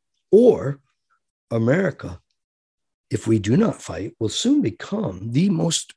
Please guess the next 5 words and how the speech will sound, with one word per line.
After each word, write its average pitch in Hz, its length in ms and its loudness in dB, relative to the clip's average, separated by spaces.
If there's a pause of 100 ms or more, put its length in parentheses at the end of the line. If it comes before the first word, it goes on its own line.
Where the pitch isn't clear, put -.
(100)
pitiable 120 680 2
of 104 120 -8
all 123 180 0
nations 120 640 -6 (880)
because 135 500 2